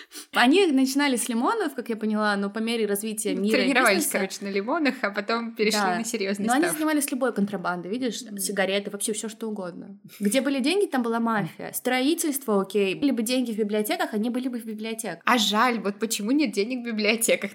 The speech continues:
Speaker 2: Тогда бы туда пришла мафия, может быть, что-то бы там поменялось. Пожалуйста, дорогая мафия, <laughs> обратите внимание на итальянские библиотеки.
Speaker 1: И, в общем, они делают эту переработку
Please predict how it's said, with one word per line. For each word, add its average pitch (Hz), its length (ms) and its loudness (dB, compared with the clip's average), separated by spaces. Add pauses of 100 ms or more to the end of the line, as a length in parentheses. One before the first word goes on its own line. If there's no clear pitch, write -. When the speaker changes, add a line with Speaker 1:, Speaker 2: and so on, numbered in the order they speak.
(100)
Speaker 2:
Тогда 214 240 0
бы 226 60 -8
туда 220 180 -2
пришла 220 300 0
мафия, 240 340 -2
может 214 200 -2
быть, 220 100 0
что-то 220 260 -6
бы 202 80 -10
там 202 160 -8
поменялось. 190 720 -10 (480)
Пожалуйста, 220 380 4
дорогая 208 340 2
мафия, 196 360 -2
<laughs> 302 220 2
обратите 220 440 0
внимание 190 420 -2
на 180 80 -4
итальянские 175 540 -2
библиотеки. 175 640 -4 (160)
Speaker 1:
И, 208 60 0
в 226 100 -2
общем, 254 280 -4
они 240 220 -2
делают 226 540 -4
эту 208 180 -10
переработку 220 560 -6